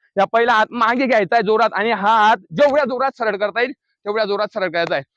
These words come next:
म्हणून स्टार्टिंगला नवीन असणार तुम्ही तर गोळा हे जागेवरून फेकायची सवय लावा. दहा पंधरा गोळे जागेवरून थ्रो करायचे. मला जागेवरून थ्रो कसा करायचा ते दाखवतो, त्यानंतर स्टेपनेही दाखवतो. समजला तिथपर्यंत सर्वजण? म्हणून तुम्हाला काय करायचंय, कमीत कमी वीस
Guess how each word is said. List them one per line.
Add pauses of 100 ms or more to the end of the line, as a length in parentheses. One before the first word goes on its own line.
(140)
म्हणून
स्टार्टिंगला
नवीन
असणार
तुम्ही (360)
तर
गोळा
हे
जागेवरून
फेकायची
सवय
लावा.
दहा
पंधरा
गोळे
जागेवरून
थ्रो
करायचे. (320)
मला
जागेवरून
थ्रो
कसा
करायचा
ते
दाखवतो,
त्यानंतर
स्टेपनेही (320)
दाखवतो.
समजला
तिथपर्यंत
सर्वजण? (340)
म्हणून
तुम्हाला (100)
काय
करायचंय,
कमीत
कमी
वीस